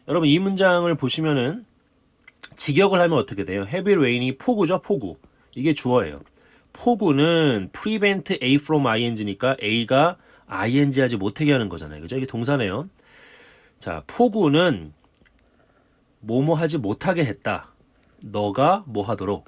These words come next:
교회에 가는 것을 하지 못하게 했다. 물론 이렇게 직역하면 이해는 되잖아요. 그쵸? 비가 너무 많이 와가지고 이 사람이 지금 교회에 가지 못했구나 라고 이해는 되는데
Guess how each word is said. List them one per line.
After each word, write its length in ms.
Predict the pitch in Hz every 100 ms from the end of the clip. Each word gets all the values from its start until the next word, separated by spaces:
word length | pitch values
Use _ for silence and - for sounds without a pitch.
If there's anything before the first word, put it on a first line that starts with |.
| _
교회에 560 | - 101 113 143 190 208
가는 320 | - 117 131
것을 200 | 131 143
하지 220 | 147 165
못하게 420 | 120 95 135 147 85
했다. 320 | - 92 87 _ _ _ _ _ _ _ _ _ _ _ _ _ _ -
물론 260 | 135 202
이렇게 240 | 170 170 190
직역하면 560 | - 143 202 214 190
이해는 460 | 151 113 165 220 202
되잖아요. 640 | 127 123 147 95 87 107 92
그쵸? 340 | 98 170 233 _
비가 240 | - 131 160
너무 260 | 120 131
많이 300 | 156 104 117
와가지고 720 | 113 98 113 104 95 170 147 78 _ - - _
이 100 | 113
사람이 720 | 117 165 151 120 95 117 98 80
지금 460 | - 107 107 95 85
교회에 320 | 117 123 143
가지 200 | 110 110
못했구나 720 | 98 92 151 147 101 107 90
라고 240 | 90 117 107
이해는 420 | 117 175 202 190
되는데 520 | 113 95 92 170